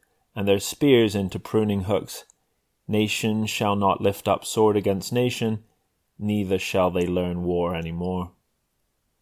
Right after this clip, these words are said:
Matthew six thirty-three. But seek ye first the kingdom of God and his righteousness,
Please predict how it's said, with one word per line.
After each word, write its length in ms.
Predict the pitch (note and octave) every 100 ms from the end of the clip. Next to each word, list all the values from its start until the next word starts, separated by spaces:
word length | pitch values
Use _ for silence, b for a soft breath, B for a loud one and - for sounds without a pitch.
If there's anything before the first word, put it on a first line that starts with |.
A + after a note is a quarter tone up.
| _ _ _ _ _ _ -
Matthew 440 | G#2 G#2+ - A#2+
six 720 | A2 - C3 F#2+ - - - - _ _ -
thirty-three. 640 | F#2+ F2+ F2+ - G2+ F#2 - _ _ _ _ _ _ _ _ _ _ _ -
But 180 | G2 -
seek 460 | - C3+ B2+ -
ye 100 | A#2
first 640 | G#2+ - B2 C3 - - -
the 100 | G#2
kingdom 380 | - A2 G#2
of 180 | G2+ G2
God 320 | G#2+ A2 A#2
and 240 | G#2 G2+ G2
his 540 | - B2 B2 A#2+ -
righteousness, 840 | A2 A#2+ - G#2+ - G#2 F#2+ -